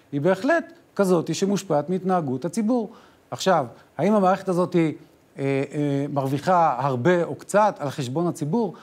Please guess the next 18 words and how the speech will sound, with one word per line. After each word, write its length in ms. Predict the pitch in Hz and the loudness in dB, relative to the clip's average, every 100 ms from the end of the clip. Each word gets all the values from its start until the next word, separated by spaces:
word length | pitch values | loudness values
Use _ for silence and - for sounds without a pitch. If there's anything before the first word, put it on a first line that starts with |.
| - _ | -20 _
אז 120 | 139 | -4
אני 80 | 170 | -2
חושב 140 | - 247 | -2 -2
שאת 160 | 196 | -2
זה 80 | 214 | -2
צריך 220 | 214 196 | -4 -4
למדוד, 360 | 190 165 202 170 | 0 2 0 0
לבחון 320 | 143 202 190 | -4 -2 -2
בכמה 300 | 165 175 170 | 0 0 -2
פרמטרים. 560 | 170 143 139 123 110 127 | -2 -2 -2 -4 -8 -6
אחד, 280 | 160 180 127 - - _ - | 0 0 0 -8 -20 _ -2
מה 160 | 165 | 2
היקף 580 | 214 180 - 202 190 - - _ | 2 0 2 2 0 -8 -20 _
ההון 420 | 147 143 196 185 | -2 2 4 2
שמושקע 540 | 139 160 147 147 175 160 | 0 -2 -2 -2 0 0
על 60 | |
מנת 300 | 139 147 165 | 0 0 -2
שכזו 420 | 160 147 127 160 | -4 -6 -4 -2